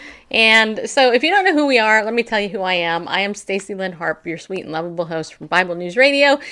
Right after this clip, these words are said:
We've been doing this show about fifteen years, four years on live streaming, like, video platform.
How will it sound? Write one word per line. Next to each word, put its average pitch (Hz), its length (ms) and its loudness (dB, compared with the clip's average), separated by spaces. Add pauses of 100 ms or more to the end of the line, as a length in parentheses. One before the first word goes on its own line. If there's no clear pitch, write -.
(260)
We've 311 200 2
been 285 120 0
doing 277 220 2
this 262 180 0
show 226 140 0
about 202 280 -2
fifteen 233 380 -2
years, 196 320 -2
four 220 180 -4
years 202 320 -2
on 170 220 -4
live 175 240 -2
streaming, 170 680 -6
like, 156 200 -4
video 170 260 -4
platform. 160 560 -8